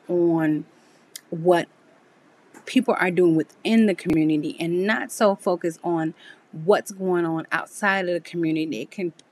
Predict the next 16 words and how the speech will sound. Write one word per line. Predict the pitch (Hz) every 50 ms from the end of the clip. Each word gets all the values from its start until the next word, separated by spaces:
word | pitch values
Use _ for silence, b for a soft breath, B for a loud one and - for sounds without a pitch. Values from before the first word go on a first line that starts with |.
| _ _ - - - -
actually | 214 202 202 - - - 185 - -
affect | - - - - 175 165 165 -
us | 147 147 -
directly. | _ - 156 139 123 98 90 - - - - - _ _ _ B B B B B B B B B -
And | 190 202 185 185
that's | 220 247 262 - - - -
my | 165 160 165 175 180 190 190
main | 190 185 175 151 - -
issue. | 151 147 - - - - - - - _ _ B B B B B B B _ _ _ _ _ -
However, | - - 220 214 220 226 226 226 220 214 214 214
when | 202 185 185 185 175
it | 139 -
comes | 196 208 190 196 -
to | - -
the | 185 170
bonnets, | 156 151 160 165 170 165 160 165 165 165 151 - - -